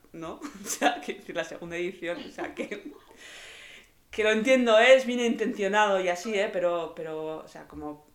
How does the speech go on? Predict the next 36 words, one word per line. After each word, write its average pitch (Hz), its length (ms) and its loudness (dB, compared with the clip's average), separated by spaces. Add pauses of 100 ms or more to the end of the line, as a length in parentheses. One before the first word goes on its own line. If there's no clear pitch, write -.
(160)
como 147 200 -14
premio 185 220 -8
de 196 60 -10
consolación 180 480 -10
es 180 100 -16
un 175 80 -14
poco 170 200 -14
así. - 220 -20 (720)
Pero 143 160 -10
bueno, 147 160 -8 (1300)
la 190 100 -4
intención 190 340 -4
es 185 200 -4
lo 170 120 -8
que 147 300 -12
cuenta 160 300 -12
en 156 80 -12
este 151 200 -14
caso. 170 400 -12 (140)
Generalmente 170 640 -8
a 160 80 -6
mí 165 260 -10
el 147 160 -12
tema 165 180 -10
de 156 60 -10
las 151 140 -18
intenciones 147 520 -12
no 151 80 -12
me 147 140 -12
suelen 143 220 -16
contar 147 260 -12
mucho, 190 260 -10
pero 143 300 -14 (920)
aceptemos 196 680 0
esta 156 340 -6
intención. 160 520 -8